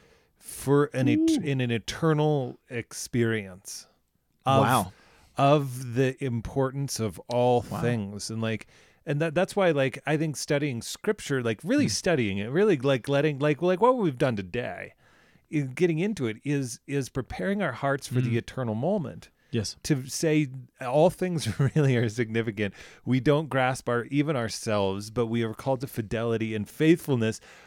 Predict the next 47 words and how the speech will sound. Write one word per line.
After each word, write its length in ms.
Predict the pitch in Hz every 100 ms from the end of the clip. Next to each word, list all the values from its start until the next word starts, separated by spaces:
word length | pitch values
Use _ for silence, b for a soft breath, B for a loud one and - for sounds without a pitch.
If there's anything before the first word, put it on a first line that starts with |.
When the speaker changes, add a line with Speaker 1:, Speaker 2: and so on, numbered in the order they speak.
| B
Speaker 2:
Yes. 100 | 107
Speaker 1:
Um, 320 | 127 117 127 120
the 100 | 123
glory 480 | 107 139 202 226
of 80 | 165
the 80 | 131
Lord 300 | 131 120 -
pours 320 | - 120 98
forth. 680 | - - 311 311 - - -
I 80 | 151
mean, 200 | 139 143
like, 280 | 135 127 -
that, 360 | 127 165 180 151
like, 200 | 151 139 _
orthodoxy, 960 | 156 170 - 160 113 139 147 - 101 95
that 160 | 113 123
Speaker 2:
Yes. 100 | 143
Speaker 1:
means 160 | 127
right 380 | 117 123 160 143
glory. 640 | 123 123 139 127 98 98 - b b
Speaker 2:
Hmm. 100 | 156 156 -
Speaker 1:
Um, 340 | 117 101 98 _
d-, 80 | 127
Speaker 2:
Doxa, 380 | 120 131 117 104
Speaker 1:
d-, 80 | 107
Speaker 2:
yeah. 60 | 120
Speaker 1:
doxa. 540 | 147 156 - 95 95
So 180 | - 123
ortho, 600 | 131 170 151 107 104 117
Speaker 2:
Yeah, 60 | 113
Speaker 1:
so 160 | 131
Speaker 2:
you're 80 | 107
Speaker 1:
it 20 |
Speaker 2:
right. 60 | 120
Speaker 1:
means 180 | 110 104
right. 400 | 113 139 135 - -
So 260 | - 147 - b b
when 120 | 143 151
we 100 | 170
talk 200 | 165 156
about 140 | 120
orthodoxy, 640 | 156 196 170 117 113 - 123
it 60 |
means 260 | 127 131 107
giving 500 | 104 180 202 180 120
glory 460 | 127 131 151 151 127
rightly. 720 | 117 110 156 175 110 98 _